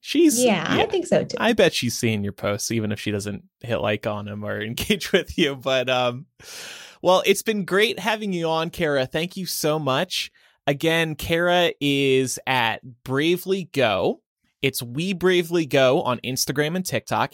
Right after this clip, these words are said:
Speaker 1: and Bravely Go on Twitter. We'll have links in the show notes. Also, bravely go dot com. You can find lots more info there. She helps you manage this world of money.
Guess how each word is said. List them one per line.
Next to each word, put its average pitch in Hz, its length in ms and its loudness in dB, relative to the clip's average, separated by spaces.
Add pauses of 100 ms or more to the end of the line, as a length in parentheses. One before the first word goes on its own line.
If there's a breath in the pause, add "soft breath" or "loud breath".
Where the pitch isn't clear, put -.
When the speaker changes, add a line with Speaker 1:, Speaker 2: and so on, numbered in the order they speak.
Speaker 1:
and 123 280 -4
Bravely 180 580 0
Go 113 360 2
on 117 180 0
Twitter. 151 440 2
We'll 123 160 2
have 123 220 0
links 143 260 -4
in 139 80 -6
the 131 80 0
show 127 200 0
notes. 120 380 0 (220 loud breath)
Also, 127 260 2
bravely 131 640 0
go 120 400 4
dot 113 320 0
com. 135 480 -2
You 117 80 -6
can 117 140 -8
find 110 280 -4
lots 120 300 -2
more 120 180 -2
info 117 460 -4
there. 113 260 -2 (240 loud breath)
She - 180 2
helps 220 300 0
you 240 80 -2
manage 220 420 0
this - 200 -4
world 160 500 0 (220)
of 165 160 -2
money. 214 480 0